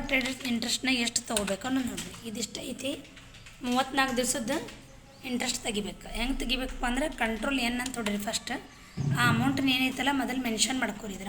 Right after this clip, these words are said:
ಅಮೌಂಟ್ನ. ಇದು ಅಸಲು ಹದಿನೇಳು ಸಾವಿರದ ಒಂಬೈನೂರ ಇಪ್ಪತ್ತು. ಇಲ್ಲಿ ಕ್ಯಾಲ್ಸಿ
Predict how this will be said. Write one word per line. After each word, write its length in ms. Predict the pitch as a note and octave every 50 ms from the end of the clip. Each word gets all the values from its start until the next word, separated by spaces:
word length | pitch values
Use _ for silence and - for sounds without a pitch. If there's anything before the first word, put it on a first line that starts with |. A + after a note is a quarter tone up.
| G3 F#3+
ಅಮೌಂಟ್ನ. 360 | G3 F#3+ F#3 F3+ - F#3+ G3 G3 - - - - - - - - - - - - - - - - - - - A#3
ಇದು 140 | G3+ A#3+ D4 E4 - -
ಅಸಲು 340 | - - - C4+ A#3 G3+ G3+ G#3+ - - - - - - - - - - -
ಹದಿನೇಳು 440 | G#3+ F#3+ F#3+ F#3+ A#3+ B3+ C4 C#4 C4+ -
ಸಾವಿರದ 360 | C4 A#3 A3 G#3 G3+ F#3+ A#3+ C4+ E4+ G4 - - - - - - - - - - - A3
ಒಂಬೈನೂರ 520 | G#3 G3+ G3+ A3+ B3 C4 B3+ A#3 G3+ F#3+ G#3 A#3+ E4 - - - -
ಇಪ್ಪತ್ತು. 480 | - - - G#3+ G3 - - - G3+ G#3 - - - - - - - - - - - - - - - - - - - - - - B3
ಇಲ್ಲಿ 140 | A3 F#3+ G#3 - -
ಕ್ಯಾಲ್ಸಿ 260 | A3+ G#3 G#3 G3+ -